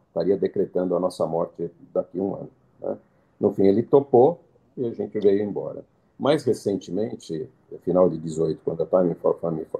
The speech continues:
me chamou, tava com problemas, inclusive na renovação do contrato com o Sport T V, com o Globo, et cetera, eu estava nos estúdios aí, ou, ou nos escritórios do Sport T V, quando eu recebi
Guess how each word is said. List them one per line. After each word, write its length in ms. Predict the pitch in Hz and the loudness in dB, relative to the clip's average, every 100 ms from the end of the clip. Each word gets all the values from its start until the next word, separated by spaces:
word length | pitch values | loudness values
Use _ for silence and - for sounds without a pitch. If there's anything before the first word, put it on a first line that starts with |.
| - | -10
me 120 | 78 | -10
chamou, 460 | - 80 90 95 - _ - | -4 0 2 2 0 _ -8
tava 200 | 78 76 | -4 -4
com 180 | 85 | -6
problemas, 720 | 82 - 82 110 90 73 - - _ _ - | -4 -2 0 0 0 -2 -10 -20 _ _ -12
inclusive 600 | - 87 78 87 76 - _ - - | -4 -2 2 0 0 -12 _ -12 -2
na 120 | 82 | 2
renovação 480 | 85 82 82 78 85 | 4 4 4 2 0
do 100 | 76 | -2
contrato 400 | 87 73 80 80 | -2 0 0 0
com 80 | 80 | -4
o 20 | |
Sport 280 | - 76 - | -4 -4 -2
T 120 | 78 - | -4 0
V, 200 | 90 92 | 0 0
com 120 | 80 | -4
o 40 | 80 | -2
Globo, 280 | 101 107 - | 2 2 0
et 80 | |
cetera, 480 | - 107 107 - - - _ _ | -2 2 2 0 -6 -8 _ _
eu 100 | 101 | 2
estava 380 | 104 - 127 131 | 2 4 2 2
nos 240 | 117 113 110 | 0 -4 -6
estúdios 640 | 98 - 113 120 85 82 | -10 -8 -6 -6 -6 -6
aí, 180 | 98 101 | -2 -2
ou, 100 | 85 | -2
ou 100 | 90 | -4
nos 180 | 90 87 | -6 -6
escritórios 800 | 92 - 85 - 98 120 101 80 | -10 -8 -10 0 4 4 2 -6
do 80 | 85 | -14
Sport 340 | - 87 87 | -8 -6 -6
T 100 | 82 | -8
V, 240 | 78 104 127 _ _ _ _ _ _ _ _ _ _ _ | -6 -6 -6 _ _ _ _ _ _ _ _ _ _ _
quando 240 | - 95 104 | -6 -4 -2
eu 40 | |
recebi 800 | 117 107 - 107 85 123 165 160 | -4 -4 -2 -4 -2 -4 -4 -6